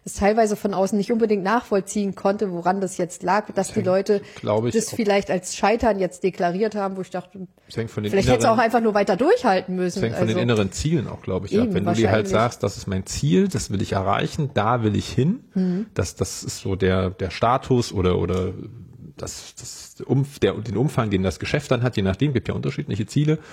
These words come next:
Speaker 2: Und wenn ich das halt erreiche, super. Wenn ich das halt nicht erreiche und vielleicht nach einem gewissen Zeitpunkt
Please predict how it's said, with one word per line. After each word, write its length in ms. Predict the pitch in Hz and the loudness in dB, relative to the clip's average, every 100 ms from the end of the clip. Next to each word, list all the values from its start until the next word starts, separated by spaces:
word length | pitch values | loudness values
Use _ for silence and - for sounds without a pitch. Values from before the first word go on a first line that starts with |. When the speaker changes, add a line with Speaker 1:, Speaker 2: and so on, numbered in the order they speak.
| - - | -20 -14
Speaker 2:
Und 100 | - | -2
wenn 80 | 92 | 0
ich 120 | 95 | 2
das 180 | 113 110 | 0 2
halt 120 | 113 | 0
erreiche, 580 | 87 87 104 160 214 247 - 151 | 0 0 0 0 -2 -2 -10 -4
super. 400 | 113 131 233 247 | -2 2 0 2
Wenn 140 | 123 | -2
ich 100 | 113 | -2
das 140 | 117 123 | -2 0
halt 140 | 110 | 0
nicht 160 | 135 175 | 0 2
erreiche 440 | 123 135 170 143 | 4 4 2 0
und 140 | 120 117 | -2 0
vielleicht 400 | 110 104 107 - | 2 2 0 0
nach 220 | 113 - | -2 -2
einem 80 | 110 | -2
gewissen 260 | 113 117 | -2 -4
Zeitpunkt 680 | - 120 127 - 127 120 - | -2 -2 -2 -2 -4 -4 -12